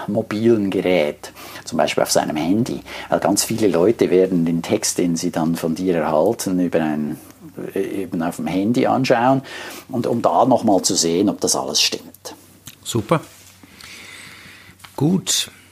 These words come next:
Speaker 2: Thomas, ich schalte mein Handy oft erst um neun oder zehn Uhr ein. Weiß nicht, ob du das weißt, aber das gibt mir einfach am Morgen einen Zeitpuffer zum mich optimal organisieren. Und dass ich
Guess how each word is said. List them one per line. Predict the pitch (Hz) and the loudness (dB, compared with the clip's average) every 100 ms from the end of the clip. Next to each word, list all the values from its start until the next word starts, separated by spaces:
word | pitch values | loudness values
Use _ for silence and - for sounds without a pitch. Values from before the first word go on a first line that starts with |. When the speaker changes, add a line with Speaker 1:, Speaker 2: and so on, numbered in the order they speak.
| _ _ - _ _ - _ _ _ _ _ _ - | _ _ -20 _ _ -20 _ _ _ _ _ _ -2
Speaker 2:
Thomas, | 170 180 | 2 2
ich | 185 - | 2 4
schalte | 151 151 156 | 4 4 4
mein | 139 | 4
Handy | 120 127 135 - | 4 2 2 0
oft | 135 151 - - | 0 0 -2 -6
erst | 127 131 - 131 | -4 -2 -2 0
um | 120 117 | 2 2
neun | 110 98 131 143 | 0 0 0 -2
oder | - 131 113 - | -2 -2 -2 -2
zehn | - 117 143 190 180 | -2 2 2 2 2
Uhr | 147 117 - | 2 2 2
ein. | 101 101 156 220 233 - | -2 0 2 2 2 -2
Weiß | 101 98 | -8 -6
nicht, | 120 120 | -4 -4
ob | 107 | -8
du | 110 | -8
das | 110 - | -4 -4
weißt, | 98 107 156 156 | -2 0 0 0
aber | 131 117 | -2 0
das | 123 113 | -2 -2
gibt | - 156 143 | -2 -2 0
mir | 113 | 0
einfach | 127 139 | 0 0
am | 131 117 | 2 2
Morgen | 117 135 131 | 2 0 -2
einen | 117 | -2
Zeitpuffer | - 101 127 160 - 170 165 - 151 151 - _ | 0 0 0 -2 -4 -2 -2 0 0 0 -8 _
zum | - 131 123 | -2 2 2
mich | 135 - | 0 -2
optimal | 139 - 131 117 110 113 | -4 -2 0 2 2 0
organisieren. | 123 107 107 107 101 - 98 98 95 90 - - - - - - | 0 -2 -2 -4 -4 -6 -6 -6 -8 -10 -16 -20 -18 -16 -16 -6
Und | 127 | 0
dass | 131 135 143 | 2 4 2
ich | 123 - | -2 -8